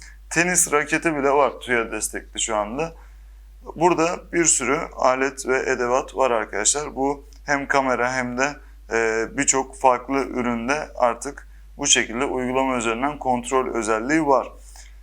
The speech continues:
Bu kamera için biz kamera ve kilit kategorisine geliyoruz. Akıllı kamera, Wi-Fi yazanı seçiyoruz. Karşımıza çıkan maddeleri onaylayıp geçtiğimizde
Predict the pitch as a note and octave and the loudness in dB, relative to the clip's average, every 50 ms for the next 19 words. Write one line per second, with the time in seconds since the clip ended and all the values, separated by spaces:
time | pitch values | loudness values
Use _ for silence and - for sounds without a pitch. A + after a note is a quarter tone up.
0 | - - - - - G3+ A3 A3 A3 - - - F#3+ F#3 F3+ F#3 F#3 F3+ F3+ E3 | -20 -20 -8 2 6 6 6 6 4 2 0 2 2 2 4 4 2 2 2 2
1 | D#3 - D#3 D#3 D#3+ E3+ F3+ F3+ - - - - D3+ D3 D#3 E3 D#3+ D#3+ D3+ D3 | 2 2 0 -2 -2 -2 0 2 2 0 2 2 2 2 4 2 0 0 0 -2
2 | C#3+ C#3 - D3+ D3 D#3 D3+ - - - - - - - - - - - - - | -2 -2 -2 -2 -2 -2 -2 -2 -4 -4 -6 -12 -20 -20 -20 -20 -20 -20 -20 -14
3 | - - C#3 C3+ - C#3 C#3 C#3 C3 B2 A2+ A2 A2 G#2+ G#2 A2 C3 C#3+ D3 D#3+ | -4 -2 -2 0 2 2 2 4 4 2 2 0 0 -2 0 0 0 2 2 2
4 | E3 D#3+ D#3 D#3+ D#3+ - - - - - - - - - - C3+ D3+ D#3+ E3+ E3 | 0 0 2 4 4 4 4 0 -6 -12 -20 -20 -12 0 2 2 2 2 0 -2
5 | D3+ D3 C#3+ - - D3+ D#3 D3+ D3 C3 A#2+ B2 C#3 D3 - - - - C#3+ C#3+ | 0 -2 -2 0 2 2 2 4 2 2 2 2 0 -2 -6 -2 2 4 4 4
6 | C#3+ C#3+ C3+ B2 G#2+ A2 B2 B2+ B2 C3 B2 A2+ A2 - C#3 C#3 C3+ - D#3+ D#3 | 4 2 0 0 2 2 2 0 0 0 -2 0 0 -2 -2 -2 -2 -2 -2 -2
7 | D3+ C#3+ D3 - - - - - - - - - - - D#3+ D#3+ E3 D#3 - F3 | -2 0 0 0 -2 -2 -6 -14 -20 -20 -20 -8 -2 2 2 2 4 2 0 -2
8 | E3+ E3 C#3+ C3 B2 A2+ - - D#3+ E3+ - D#3 C#3 C#3 C3+ - - - - C#3+ | -2 -2 0 0 0 2 2 0 0 2 2 0 0 0 -2 -8 -16 -14 -2 2
9 | C#3+ D#3 D#3 - - B2 A2+ A2+ A2 G#2+ G#2 - - - C#3+ D#3 D#3 D3+ C#3 C3 | 2 2 2 2 0 0 2 2 0 0 -2 -2 0 2 2 2 2 2 0 2
10 | A#2+ A#2 A2+ A2+ - - - - - - E3+ F3 F3+ D#3+ - - D#3+ C#3 B2 A#2+ | 2 2 2 2 2 -2 -6 -10 0 2 2 4 4 2 0 0 -2 -2 -2 -2
11 | A#2+ A2+ G#2+ A2+ C#3+ E3+ F3 - | -2 -4 -2 -2 -2 -2 -2 -4